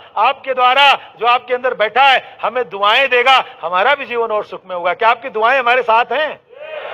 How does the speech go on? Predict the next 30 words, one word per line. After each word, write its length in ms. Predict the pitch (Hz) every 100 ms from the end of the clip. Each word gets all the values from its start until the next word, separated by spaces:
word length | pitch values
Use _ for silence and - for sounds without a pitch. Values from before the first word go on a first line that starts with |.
| - - - - -
दोस्तों, 520 | 254 302 302 311 302 262 - - _ _ _ -
मैंने 180 | 262 302
यहाँ 160 | 285
पे 140 | 294 294
कुछ 180 | 294 -
बोर्ड 320 | 247 294 294
पे 120 | 285
बनाया 340 | 269 262 294
था, 160 | 294 277
मैंने 180 | 277 277
किताब 380 | 269 254 277 302
में 180 | 294
बात 300 | 269 269 277
पढ़ी 200 | - 240
थी 260 | 285 302 254
कि 380 | - - - 277
लाइफ 320 | 269 277 302 -
में 60 | 302
जब 140 | 285
आपके 320 | 277 285 311
चैलेंज 480 | 302 254 262 311 294
आता 260 | 262 262 302
है, 320 | 311 311 277
तो 340 | - - -
चैलेंज 460 | 294 285 294 330 330
को 120 | 294
देखेंगे 560 | 277 285 302 339 285 208
तो 340 | - - 320
नाइंटी 480 | 294 285 320 320 349
फ़ाइव 300 | - 277